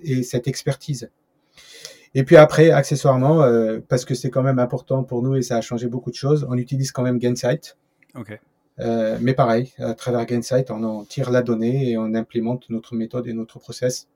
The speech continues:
Speaker 1: Euh, donc Gainsight, c'est un moyen, c'est un outil certes, mais je pense que vraiment l'outil le plus fort qu'on peut avoir entre nos mains, c'est la donnée.
Speaker 2: Oui, Gainsight va te permettre de, de visualiser cette donnée, d'en tirer, euh,
Speaker 1: Absolument.
Speaker 2: des, plus facilement de
Speaker 1: Absolument.
Speaker 2: l'information, mais ça reste en effet
Speaker 1: Il, il, il répond à, il répond en partie à la question, « Qu'est-ce que j'en fais avec cette donnée ? »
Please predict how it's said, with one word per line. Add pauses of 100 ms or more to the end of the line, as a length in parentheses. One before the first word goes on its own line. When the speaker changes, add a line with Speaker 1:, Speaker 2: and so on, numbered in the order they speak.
(640)
Speaker 1:
Euh,
donc
Gainsight,
c'est
un
moyen, (240)
c'est
un
outil
certes,
mais
je
pense
que
vraiment
l'outil
le
plus
fort
qu'on
peut
avoir
entre
nos
mains,
c'est
la
donnée. (600)
Speaker 2:
Oui,
Gainsight
va
te
permettre
de,
de
visualiser
cette
donnée,
d'en
tirer,
euh,
Speaker 1:
Absolument.
Speaker 2:
des, (220)
plus
facilement
de
Speaker 1:
Absolument.
Speaker 2:
l'information,
mais
ça
reste
en
effet
Speaker 1:
Il,
il,
il
répond
à,
il
répond
en
partie
à
la
question, «
Qu'est-ce
que
j'en
fais
avec
cette
donnée ? »